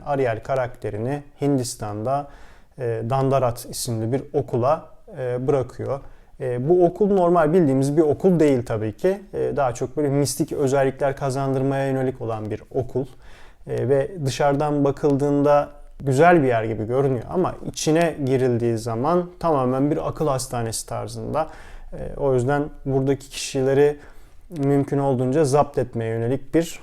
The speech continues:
yönelim var. E, burada çalışan bir kişi bir deney yürütmek istiyor. Bu deneye göre bir insanın veya başka bir canlının uçabilmesini amaçlıyor.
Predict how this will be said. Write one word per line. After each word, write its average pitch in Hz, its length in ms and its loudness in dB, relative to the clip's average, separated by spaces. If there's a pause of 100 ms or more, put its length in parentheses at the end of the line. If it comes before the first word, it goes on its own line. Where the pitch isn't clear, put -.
(100)
yönelim 131 600 0
var. 123 280 -4 (380)
E, 135 260 -2 (500)
burada 196 520 6 (120)
çalışan 139 640 0
bir 147 180 0
kişi 113 500 -4 (320)
bir 151 240 2
deney 147 260 6
yürütmek 135 640 0
istiyor. 120 460 -4
Bu 135 180 0
deneye 135 380 0
göre 117 400 -2
bir 139 160 0
insanın 123 920 -4
veya 123 320 0
başka 123 340 -2
bir 123 160 0
canlının 131 580 -2
uçabilmesini 156 840 2
amaçlıyor. 120 720 -2